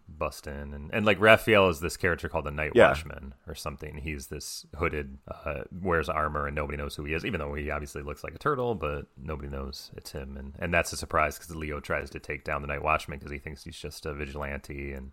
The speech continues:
Speaker 1: so there's a lot of good brother drama going on. So I think the film, it was darker, it was cool. It's just with the whole three thousand year old emperor and the sky laser, it's just,
Speaker 2: Just
Speaker 1: it wasn't
Speaker 2: Right.
Speaker 1: Turtles. It was not street level enough to be that great in my mind, but it was cool.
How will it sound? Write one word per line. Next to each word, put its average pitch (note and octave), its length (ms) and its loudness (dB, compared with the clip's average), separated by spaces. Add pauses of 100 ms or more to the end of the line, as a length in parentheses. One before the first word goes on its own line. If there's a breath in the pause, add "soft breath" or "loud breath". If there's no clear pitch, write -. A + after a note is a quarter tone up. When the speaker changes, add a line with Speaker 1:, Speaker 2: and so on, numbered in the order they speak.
Speaker 1:
so C3 140 4
there's C3 100 8
a B2+ 60 6
lot C#3 260 12
of A#2+ 100 6
good F#2+ 300 4
brother D#2+ 800 0
drama D2+ 460 0
going - 300 -10
on. - 240 -12
So - 160 -4
I D2+ 80 0
think D#2+ 200 -4
the E2+ 80 -4
film, D#2 400 -4
it D2+ 80 -4
was C#2+ 140 -10
darker, F2 680 4
it E2 240 -4
was D#2 320 -6
cool. B2 580 8
It's G2 160 0
just - 220 -4
with A#2+ 100 -4
the G2+ 80 2
whole G2 600 2
three G2 240 -2
thousand F2 340 2
year E2 180 -2
old D#2+ 200 -2
emperor E2+ 400 -2
and D#2 100 -4
the D2 60 -8
sky F2+ 300 -4
laser, E2 380 -2
it's F2 260 -2
just, F#2+ 180 -6
Speaker 2:
Just - 220 -8 (400 soft breath)
Speaker 1:
it - 80 -6
wasn't E2 340 2
Speaker 2:
Right. B1+ 160 6
Speaker 1:
Turtles. C#2 360 -6 (160)
It - 80 -8
was F2+ 180 -4
not F#2 260 4
street E2+ 300 -4
level D2 300 -4
enough D2 340 -6
to - 100 -10
be C#2+ 380 -6 (220)
that D#2 180 2
great D2+ 340 -2
in D2+ 80 -6
my D2+ 120 -4
mind, D2+ 440 -6
but - 140 -2
it - 20 -2
was E3+ 120 -4
cool. F#2+ 360 -2